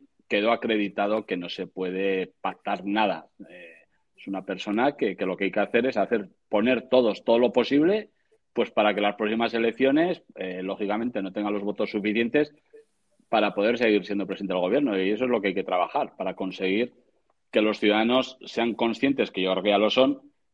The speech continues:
que en España hace falta otro gobierno y, desde luego, no uno liderado por Sánchez.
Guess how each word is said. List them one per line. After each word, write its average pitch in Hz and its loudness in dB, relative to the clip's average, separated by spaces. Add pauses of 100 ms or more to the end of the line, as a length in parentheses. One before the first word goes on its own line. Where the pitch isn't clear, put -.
que 104 -2
en 101 0
España 101 0
hace 101 -2
falta 110 2
otro 113 2
gobierno 107 2
y, 113 0
desde 95 -4
luego, 98 0
no 98 -4
uno 104 -4
liderado 90 -4
por 87 -14
Sánchez. - -14